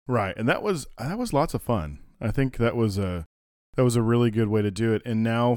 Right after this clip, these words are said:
for people who may want to do a dry shortest of the month, they've got three episodes that can get them through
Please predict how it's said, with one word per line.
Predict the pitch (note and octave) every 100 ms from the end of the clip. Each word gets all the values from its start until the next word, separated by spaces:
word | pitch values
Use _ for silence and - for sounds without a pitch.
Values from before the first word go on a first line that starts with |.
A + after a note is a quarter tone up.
| -
for | A2+
people | A#2+ A#2 B2
who | A2+
may | A2 A2 A2+ A2+ A2+
want | - G#2+ A2+ G#2+
to | A#2
do | G2+ G#2 G#2
a | F#2+
dry | G2 F#2+ G2+
shortest | F#2+ G2+ G2 -
of | G#2
the | G#2+
month, | A2 D3
they've | G#2+ F2+
got | G2 F#2 -
three | - G#2+ G#2 G#2
episodes | G2 A2 - G#2+ G#2 G#2+ - - _ _ _ _ -
that | G#2
can | - G2+
get | G2 G2+ -
them | G#2+ G2+
through | - G2+ G2+ G#2 G#2+